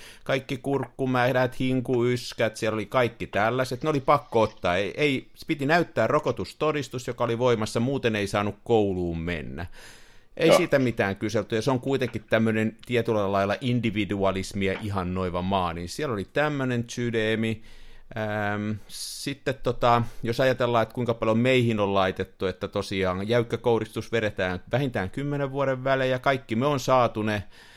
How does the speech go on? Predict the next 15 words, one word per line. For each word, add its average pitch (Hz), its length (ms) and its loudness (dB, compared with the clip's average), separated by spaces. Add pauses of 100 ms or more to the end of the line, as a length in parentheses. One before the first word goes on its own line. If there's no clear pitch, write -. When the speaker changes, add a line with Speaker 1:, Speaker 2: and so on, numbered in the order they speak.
(140)
Speaker 2:
Mm. 127 280 4
Speaker 1:
ne, 107 140 -2
tota, 101 320 -4
ne 107 100 0
rokotteet. 104 680 -2
Ja 117 60 2
sen 190 220 4
takia 156 340 0
niinku 147 260 -4
isorokkoa 123 720 2
varten 127 340 0
ei 147 140 0
enää 160 220 0
tarvitse 131 280 -4
rokottaa, 135 640 -2